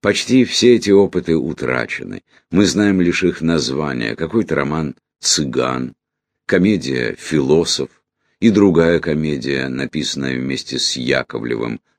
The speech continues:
"Так водится в свете". Из ранних поэм до нас дошла только неоконченная поэма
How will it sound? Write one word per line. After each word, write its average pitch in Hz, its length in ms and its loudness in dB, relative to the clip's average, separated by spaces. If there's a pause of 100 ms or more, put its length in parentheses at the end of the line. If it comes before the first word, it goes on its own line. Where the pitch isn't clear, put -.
(100)
"Так 80 300 -4
водится 62 880 -4 (100)
в - 100 -14
свете". - 680 -4 (540)
Из 73 260 2
ранних 71 560 -2
поэм 85 380 2
до 64 140 -2
нас 62 240 -6
дошла 64 360 -2
только 62 340 -6
неоконченная 64 960 -2
поэма 53 520 -4